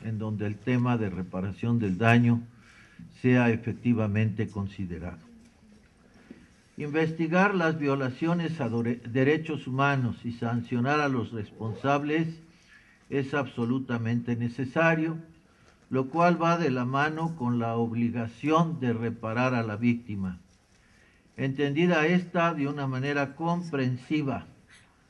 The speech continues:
como lo establecen los principios y directrices básicos sobre el derecho de las víctimas de violaciones manifiestas de las normas internacionales de derechos humanos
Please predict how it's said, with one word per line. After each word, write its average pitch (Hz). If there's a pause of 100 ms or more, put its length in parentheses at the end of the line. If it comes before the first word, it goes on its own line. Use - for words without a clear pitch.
(320)
como 131
lo 131
establecen 143
los 120
principios 156
y 123
directrices 117
básicos 135 (800)
sobre 123
el 127
derecho 151
de 139
las 117
víctimas 147
de 127
violaciones 120
manifiestas 131
de 110
las 110
normas 143
internacionales 117
de 113
derechos 120
humanos 156